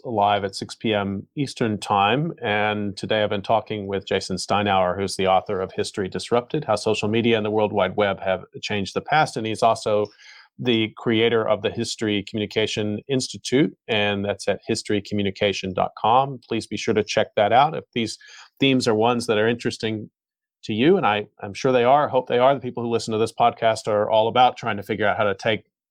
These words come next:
expert knowledge and unlock it and put it out there and make it available for people to use in the context of this pandemic. Jason, um, glad to see, um, these ventures, glad to see this book. Um, I'm sure it'll be widely discussed, and thanks for your time today. Really appreciate it.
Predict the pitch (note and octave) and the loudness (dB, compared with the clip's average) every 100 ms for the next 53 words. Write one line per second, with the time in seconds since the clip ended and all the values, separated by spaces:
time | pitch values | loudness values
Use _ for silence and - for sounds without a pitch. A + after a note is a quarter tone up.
0 | - B2 - A#2 A#2+ A2 A2+ A#2+ - G2+ | -6 -4 0 -2 2 2 2 0 -4 -6
1 | G2+ - G#2+ G#2 A2 G2+ G#2 G2+ G2+ G2+ | -6 -4 -2 2 2 0 -4 -6 -8 -14
2 | _ _ - G2+ F#2+ G#2 - G2+ G2 G2 | _ _ -6 -2 2 2 2 0 0 -2
3 | G2 - G2 G#2 G#2 G#2 G2 - _ - | -6 -6 -4 -2 0 0 -2 -4 _ -20
4 | - - _ _ - - A2 - - G2 | -20 -20 _ _ -10 -4 -6 -4 -6 -4
5 | G2+ G#2 G2+ F#2+ F#2+ - G2 - F#2+ - | -2 0 -2 -4 -6 -4 -4 -4 -6 -6
6 | G2 F#2+ - G2+ G#2+ G#2 - - E3 D#3+ | -8 -8 -6 -6 -4 -4 -4 0 2 2
7 | B2 A#2+ C3+ A#2+ A2+ A2 - _ - D3+ | -2 -2 2 2 2 -4 -14 _ -2 2
8 | E3+ D#3 - F3 F3 E3 - - C3 B2+ | 2 0 -2 0 0 -2 -6 -2 2 4
9 | C3+ C3+ D3 A#2 C#3+ C#3 D3+ - C3 C3 | 2 2 0 2 0 2 -2 2 4 4
10 | C#3 - C3 B2 A#2+ - B2+ B2+ - _ | 2 -4 0 0 0 4 4 4 -8 _
11 | _ _ _ A#2+ A#2 A2+ A2 A2 A#2+ A#2 | _ _ _ 0 4 4 2 -2 -2 -2
12 | - C#3 B2+ A#2+ A#2 A#2+ A#2 A2+ - - | 2 2 4 4 4 4 0 -4 -2 2
13 | A#2+ - G#2+ C3 C3 - G#2+ - G#2 F#2+ | 2 2 -4 -2 -2 -2 -4 0 -2 -2
14 | - F#2 E2+ F#2 - G2+ - F2+ D2+ | -2 -2 0 -4 -4 -6 -4 -4 -6